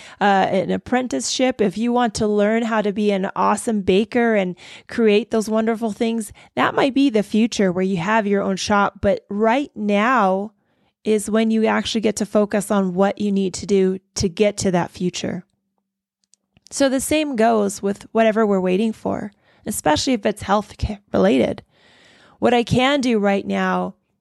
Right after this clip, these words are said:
is focus on eating my rainbow.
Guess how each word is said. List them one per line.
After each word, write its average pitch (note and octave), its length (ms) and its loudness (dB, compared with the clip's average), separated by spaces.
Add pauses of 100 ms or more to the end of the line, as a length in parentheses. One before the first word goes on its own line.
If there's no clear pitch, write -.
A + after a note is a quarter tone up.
(200)
is G#3 180 0
focus A3 420 0
on G3 220 -2
eating G3+ 320 0
my F#3 120 0
rainbow. F3+ 680 -2